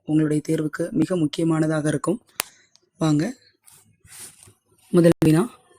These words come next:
உலக வரலாற்றிலேயே மாணிக்க வாசகரை போல யாருமில்லை என்றவர் ஜி யு போப். அழுது அடியடைந்த அன்பரின் நூற்றாண்டு காலம் ஒன்பது. தவறான இணை எது? விரை, மனம். அப்ப சரியானது என்னன்னு பார்த்து படிச்சுக்கோங்க. அருவினை இலக்கண குறிப்பு தருக.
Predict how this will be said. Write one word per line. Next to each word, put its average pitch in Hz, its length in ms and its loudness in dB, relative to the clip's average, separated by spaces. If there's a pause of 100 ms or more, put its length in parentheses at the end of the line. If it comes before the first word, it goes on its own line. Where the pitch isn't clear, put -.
(180)
உலக 220 320 8
வரலாற்றிலேயே 160 640 4
மாணிக்க 185 440 4
வாசகரை 160 340 4
போல 151 240 4
யாருமில்லை 151 580 4
என்றவர் 151 420 4
ஜி 151 260 2
யு 147 140 4
போப். 147 300 2 (760)
அழுது 233 300 8
அடியடைந்த 160 500 6
அன்பரின் 151 420 4 (220)
நூற்றாண்டு 165 480 4
காலம் 156 440 2 (560)
ஒன்பது. 147 680 4 (300)
தவறான 196 380 6
இணை 165 280 8
எது? 143 400 6 (360)
விரை, 165 400 8 (140)
மனம். 151 480 4
அப்ப - 180 -2
சரியானது 156 480 6
என்னன்னு 151 200 2
பார்த்து 147 260 0
படிச்சுக்கோங்க. 143 600 0 (960)
அருவினை 165 480 6
இலக்கண 160 320 2
குறிப்பு 147 280 0
தருக. 151 420 2